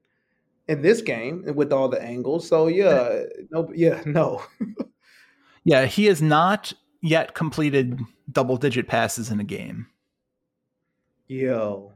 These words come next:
Speaker 1: <laughs> where are we, Chris? Where are we
Speaker 2: Uh,
Speaker 1: where this is
Speaker 2: we're in a world where Equiminius Saint Brown has been his go-to receiver.
Speaker 1: Okay, so are we saying, are we, are we caveating? Are we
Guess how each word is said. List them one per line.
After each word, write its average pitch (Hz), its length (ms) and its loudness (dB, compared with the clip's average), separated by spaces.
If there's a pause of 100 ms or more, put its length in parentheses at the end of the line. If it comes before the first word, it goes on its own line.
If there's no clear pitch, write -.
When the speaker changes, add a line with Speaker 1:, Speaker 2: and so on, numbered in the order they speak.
(260)
Speaker 1:
<laughs> - 360 -10
where 175 180 6
are 123 220 0
we, 101 140 -6
Chris? 110 260 -20 (540)
Where 220 180 8
are 175 240 8
we 160 80 6
Speaker 2:
Uh, 160 80 6
Speaker 1:
where 151 120 6
this 185 180 4
is 180 60 4
Speaker 2:
we're 302 220 4
in 330 120 2
a 262 60 4
world 202 440 4
where 175 160 4
Equiminius 156 680 4
Saint 123 420 2
Brown 120 520 2
has 123 200 2
been 127 140 4
his 113 120 2
go-to 110 400 2
receiver. - 720 -10 (1000)
Speaker 1:
Okay, 180 480 6
so 170 320 8
are 156 180 4
we 160 220 0
saying, 131 520 -2
are 120 140 -4
we, 147 220 -2 (720)
are 165 100 6
we 165 100 6
caveating? 185 960 0 (180)
Are 143 80 2
we 139 180 -2